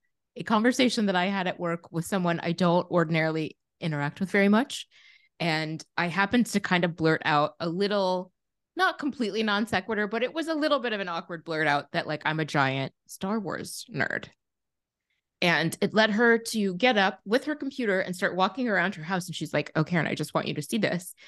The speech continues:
And she had, like I said to you earlier, Katie, a beautiful painting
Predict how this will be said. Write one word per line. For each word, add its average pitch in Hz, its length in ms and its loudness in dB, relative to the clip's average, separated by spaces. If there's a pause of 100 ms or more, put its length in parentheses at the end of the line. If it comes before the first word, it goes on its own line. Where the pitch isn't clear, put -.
(220)
And 165 100 0
she 196 140 2
had, 202 200 2
like 202 140 4
I 214 60 8
said 196 340 4 (520)
to 202 120 0
you 196 100 6
earlier, 269 300 6
Katie, 165 480 0
a 196 120 -4
beautiful 226 920 4 (100)
painting 185 760 2